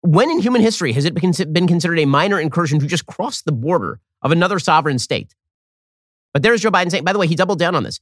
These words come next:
He was asked again later to clarify, and what he said was, you know, nato's divided. We can't get the Europeans on board to do anything if it's a minor incursion. So, you know, we really, I can't really say that we're gonna do much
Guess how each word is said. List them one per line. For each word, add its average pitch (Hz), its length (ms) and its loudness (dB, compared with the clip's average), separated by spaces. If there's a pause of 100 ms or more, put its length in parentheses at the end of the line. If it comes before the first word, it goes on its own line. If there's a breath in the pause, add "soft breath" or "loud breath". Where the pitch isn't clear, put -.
He - 80 -2
was 190 80 4
asked 196 220 0
again 185 280 0
later 151 360 -2
to - 80 -10
clarify, 156 420 2
and 147 140 -2
what 151 80 2
he 156 60 0
said 233 260 0
was, 69 280 -6 (200)
you 180 80 4
know, 190 40 6
nato's 214 280 2
divided. 185 360 -4 (260)
We 190 60 -2
can't 226 160 0
get 208 120 -2
the 180 80 -6
Europeans 175 420 0
on 160 140 2
board 175 240 0
to 139 80 -2
do 214 140 0
anything 120 320 -2
if 104 100 -4
it's 110 100 -6
a 107 160 -4 (220)
minor 147 280 2
incursion. 135 460 -2
So, 220 240 -2 (320)
you 214 80 0
know, 254 80 4
we 262 100 -2
really, 254 480 0
I 202 120 2
can't 240 260 -2
really 202 200 -2
say 208 220 -4
that 170 120 -2
we're 185 160 -2
gonna 185 180 0
do 175 160 0
much 185 400 -2